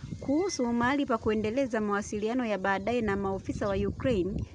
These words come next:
"Tunapendelea suluhu la haraka na kuondoa mzizi wa mzozo huu." Mwisho wa nukuu. Hata hivyo, William Taylor, aliyekuwa balozi wa Marekani nchini Ukraine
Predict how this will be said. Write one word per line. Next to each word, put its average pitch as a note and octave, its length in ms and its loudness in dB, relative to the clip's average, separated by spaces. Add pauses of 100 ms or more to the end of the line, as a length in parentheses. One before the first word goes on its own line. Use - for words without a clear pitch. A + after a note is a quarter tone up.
"Tunapendelea D4+ 720 2
suluhu C#4 460 2
la A3+ 200 4
haraka A#3+ 480 0
na F#3+ 120 2
kuondoa A3+ 420 -2
mzizi C#4 400 0
wa G#3 100 4
mzozo E3+ 320 0
huu." F3 260 -4 (420)
Mwisho C#4+ 280 2
wa G3 100 2
nukuu. F3 420 -2 (1040)
Hata A3+ 320 -2
hivyo, G#3 420 2
William G3+ 460 0
Taylor, G#3+ 420 -2
aliyekuwa F#3+ 480 -2
balozi G3 360 -2
wa G3 60 0
Marekani F#3+ 520 -2
nchini G3 380 -2
Ukraine G3 540 -2